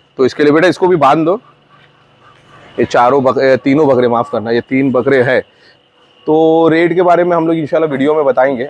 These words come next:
आपको, अ, माफ़ करना, अ, कॉल पे बत-, अ, बताएंगे आपको कि इसका क्या rate है, क्या price में इंशाल्लाह ये आएगा।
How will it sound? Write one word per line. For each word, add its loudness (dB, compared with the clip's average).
आपको, -2
अ, 0
माफ़ -2
करना, -2
अ, -6
कॉल 0
पे 0
बत-, -2
अ, 2
बताएंगे -2
आपको -2
कि -10
इसका -4
क्या -2
rate 0
है, 2
क्या -2
price -2
में -2
इंशाल्लाह -2
ये 0
आएगा। 0